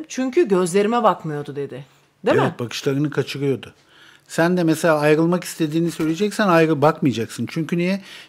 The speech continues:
Speaker 2: Bir insanla istemezse evlenemezsin. Ama bir insandan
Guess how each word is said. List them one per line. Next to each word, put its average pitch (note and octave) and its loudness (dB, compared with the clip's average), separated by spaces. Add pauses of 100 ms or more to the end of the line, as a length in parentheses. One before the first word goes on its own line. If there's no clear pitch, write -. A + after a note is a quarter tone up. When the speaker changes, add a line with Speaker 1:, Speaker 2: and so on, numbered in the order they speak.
Speaker 2:
Bir D#3 4
insanla F3+ 4
istemezse F3+ 0
evlenemezsin. D#3+ 2 (680)
Ama D3 2
bir D3+ 2
insandan E3 4